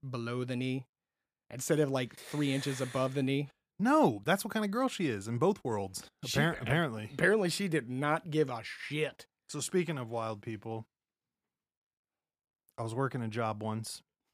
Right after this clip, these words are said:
Speaker 2: like soda pop. It was a good job, right? Well, you know, you spill gas on the ground, you gotta put cones out and shit.
Speaker 1: <laughs>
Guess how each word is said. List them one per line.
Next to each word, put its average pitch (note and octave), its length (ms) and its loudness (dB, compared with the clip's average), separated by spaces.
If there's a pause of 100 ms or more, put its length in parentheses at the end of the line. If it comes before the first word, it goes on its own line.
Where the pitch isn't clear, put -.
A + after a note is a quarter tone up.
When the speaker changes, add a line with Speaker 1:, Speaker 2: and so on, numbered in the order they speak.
Speaker 2:
like G#2+ 160 -4
soda A#2 220 0
pop. G#2 280 -4 (840)
It B2+ 60 -10
was A2 100 -6
a G#2 40 -10
good G2+ 180 -8
job, F#2 280 -6 (440)
right? A2 220 -6 (640)
Well, B2+ 100 -4
you E3+ 120 6
know, A#2+ 280 4 (560)
you C3+ 40 -10
spill D#3+ 220 2
gas C3 300 2
on B2 60 -4
the A2+ 60 -4
ground, A2+ 260 0
you B2+ 40 -4
gotta B2+ 120 -2
put C#3 160 -6
cones D#3 320 -2
out F#2 160 -4
and G2 80 -12
shit. - 300 -10
Speaker 1:
<laughs> - 60 -20